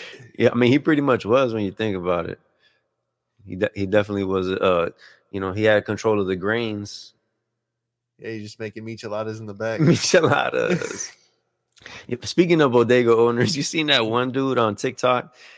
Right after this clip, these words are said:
Speaker 1: that he makes the, um, like, crazy sandwiches and stuff and be like, "Sure."
Speaker 2: I don't know if I've seen him. I've seen the one where the guy, like, ha-, he, it's like a game show. People are just trying to buy backwoods, and he's like, "Guess a color," and they're like, "Bro, come on." It's like in Chicago.
Speaker 1: Yeah, yeah.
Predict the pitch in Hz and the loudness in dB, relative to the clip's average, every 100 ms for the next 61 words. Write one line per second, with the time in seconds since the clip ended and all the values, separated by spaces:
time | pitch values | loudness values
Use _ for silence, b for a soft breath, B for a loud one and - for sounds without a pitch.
0 | B _ 101 107 110 113 104 - 107 98 | B _ -2 -2 0 -2 -2 -4 -2 -2
1 | 98 95 90 92 87 - - 117 120 113 | -4 -6 -6 -6 -6 -8 -2 0 2 0
2 | 107 104 - 110 113 110 117 107 104 117 | -4 -6 -2 0 0 -2 -6 -8 -4 -2
3 | 113 117 123 151 175 311 190 180 - - | 0 -2 0 -2 -2 -2 -2 -2 -2 0
4 | - - - 87 85 - - - - - | -2 -2 0 -2 -2 -2 -4 -6 -6 -10
5 | - 139 170 165 147 139 127 131 120 131 | -8 -6 -6 -6 -6 -8 -8 -10 -10 -10
6 | 131 107 117 120 147 131 127 131 123 110 | -10 -10 -12 -10 -8 -6 -4 -4 -4 -4
7 | 110 117 117 107 101 _ _ _ _ - | -4 -2 -2 -4 -8 _ _ _ _ -10
8 | 127 127 127 135 135 120 135 123 117 127 | -10 -10 -16 -10 -8 -6 -4 -4 -4 -6
9 | 127 117 95 120 123 123 117 135 120 110 | -6 -6 -6 -4 -4 -2 -4 -6 -4 -2
10 | 101 104 107 110 107 107 113 110 117 107 | -2 -2 -4 -4 -6 -6 -8 -10 -12 -10
11 | 95 85 _ - 151 127 - - 151 131 | -10 -12 _ -2 0 -6 -8 -2 -2 0
12 | 110 107 107 98 92 127 104 - 123 120 | -2 -2 -6 -6 -6 -4 -4 -4 -8 -6
13 | 107 107 110 160 160 151 123 131 135 120 | -6 -6 -2 0 0 -4 -4 0 4 6
14 | 107 104 101 95 90 | 6 6 4 4 2